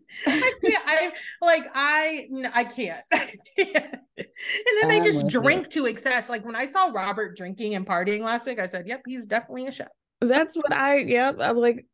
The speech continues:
Speaker 2: they almost all have some sort of, uh, excessive substance abuse issue. Like, it's just not, it's not worth it. You don't want this dude calling you at five o'clock in the morning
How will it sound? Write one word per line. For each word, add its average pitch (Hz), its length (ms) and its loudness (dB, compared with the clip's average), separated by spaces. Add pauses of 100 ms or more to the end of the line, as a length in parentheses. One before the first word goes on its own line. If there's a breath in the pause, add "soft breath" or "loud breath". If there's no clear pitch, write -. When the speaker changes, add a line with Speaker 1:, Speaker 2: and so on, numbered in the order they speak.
(180)
Speaker 2:
they 240 220 4
almost 277 420 -2 (400)
all 302 280 -6
have 196 420 -2 (120)
some 240 180 -2
sort 226 180 -2
of, 233 240 -2
uh, 214 240 -4
excessive 285 720 -4
substance 240 300 -2
abuse 208 280 -2
issue. 208 380 0
Like, 214 200 -4
it's 262 140 0
just 339 200 0
not, 294 340 -4
it's 277 240 -6
not 330 180 -4
worth 311 280 -4
it. 254 160 -2
You 226 160 -2
don't 302 160 0
want 294 180 0
this 262 180 -6
dude 240 200 -6
calling 208 260 -4
you 202 120 0
at - 60 -12
five 160 180 -2
o'clock 220 220 -4
in 240 60 2
the 233 60 0
morning 208 520 -4